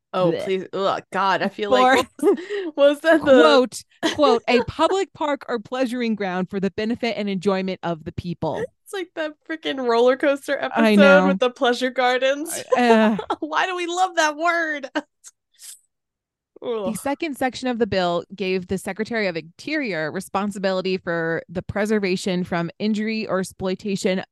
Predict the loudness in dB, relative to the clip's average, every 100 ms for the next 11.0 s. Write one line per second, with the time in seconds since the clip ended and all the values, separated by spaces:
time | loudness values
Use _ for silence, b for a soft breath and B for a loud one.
0 | -10 -8 -4 -2 -2 -6 -6 -2 -2 -2
1 | -4 -4 -4 -6 -8 -6 -6 -4 -8 -6
2 | -6 -6 -6 0 0 0 -2 b b b
3 | b -4 -2 0 -2 -4 -8 -8 -6 -6
4 | -2 0 2 0 0 0 0 -2 -6 -4
5 | -4 -4 -8 -8 -8 -8 -8 _ _ _
6 | _ _ _ -10 -6 -4 -6 -6 -8 -10
7 | -6 -4 -4 -6 -8 -10 -10 -16 -16 -14
8 | -8 -6 -6 -8 -12 -14 -14 -16 -20 -20
9 | -20 _ _ -20 -18 -16 -12 2 4 4
10 | 2 -4 _ _ -2 0 2 0 -2 -10